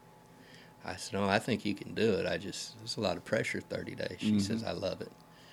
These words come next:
Speaker 1: So last week, Tuesday, she flew down to Bentonville and measured me for this suit.
Speaker 2: Holy hell.
Speaker 1: <laughs>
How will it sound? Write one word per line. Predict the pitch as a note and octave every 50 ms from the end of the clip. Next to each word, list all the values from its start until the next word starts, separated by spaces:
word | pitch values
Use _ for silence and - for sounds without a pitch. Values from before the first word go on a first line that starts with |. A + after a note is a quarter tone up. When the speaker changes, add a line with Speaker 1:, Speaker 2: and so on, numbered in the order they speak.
| - - - - - - - - - - - - - -
Speaker 1:
So | - - - - - C#3+ B2+ G#2 G2+
last | G2+ G2 G2 G#2 A2 A2+ A2+ - - -
week, | G#2 A2 A2+ G2+ G2 G2+ - - - - - - - - - - - - - - - - - - - - - - - - - - - - - - - - - - - - - - - - - - - - - - - - - - - -
Tuesday, | - - - C#3 C3 A#2 G#2 - - - - F2+ F#2 G2+ G#2+ - - - - - - - - - - - - - - - - - - - - - - - - - - - - - - - - - - - - - - -
she | - - - - - G#2
flew | G2+ - - - A2+ G#2 G2+
down | G2 F#2+ F2+ F#2 F2+ F2+
to | F2
Bentonville | E2+ F2 F#2+ G2 F#2+ - - G2+ F#2 G2 G2+ F#2 F2+ F2+ F2+ F2 - - - - - - - - -
and | - F#2 F2+ F2 F2
measured | F2+ G2 G2 F#2 F2+ F2+ E2+ - -
me | E2+ - -
for | - -
this | D#2+ E2 - -
suit. | - - - - A2 - - - - - - - - - - - - -
Speaker 2:
Holy | - G#2+ B2 C#3 C#3 C3 A2+ G2+ G#2 A2
hell. | A2+ A2+ G#2+ G#2 G2 F2+ F2+ -
Speaker 1:
<laughs> | -